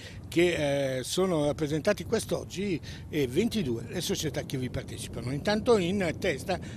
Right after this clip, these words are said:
vedete due atlete che, eh, vestono, indossano la maglia di campionessa, eh, nazionale del rispettivo paese, entrambe appartengono alla Astana e sono con il numero centosessantatré Olga Shekel, campionessa di Ucraina,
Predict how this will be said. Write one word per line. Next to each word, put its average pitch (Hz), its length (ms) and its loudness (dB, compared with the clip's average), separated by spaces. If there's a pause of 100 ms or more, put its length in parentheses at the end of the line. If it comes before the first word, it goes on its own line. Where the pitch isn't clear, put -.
vedete 147 460 -2
due 170 340 2
atlete 156 500 -2
che, 147 520 0 (260)
eh, 147 140 0
vestono, 160 680 2
indossano 160 680 4
la 131 120 -4
maglia 156 260 -2
di 123 80 -8
campionessa, 156 640 -2 (280)
eh, 156 160 2
nazionale 196 1040 4
del 135 340 0
rispettivo 151 600 2 (280)
paese, 190 600 4
entrambe 160 720 2 (260)
appartengono 160 1160 4
alla 175 440 6 (160)
Astana 170 840 2 (440)
e - 60 -4
sono 233 260 2
con 185 160 0
il 165 60 2
numero 185 220 2
centosessantatré 170 960 0
Olga 151 380 4
Shekel, 127 1080 4
campionessa 135 480 -2
di 127 140 -2
Ucraina, 135 720 -2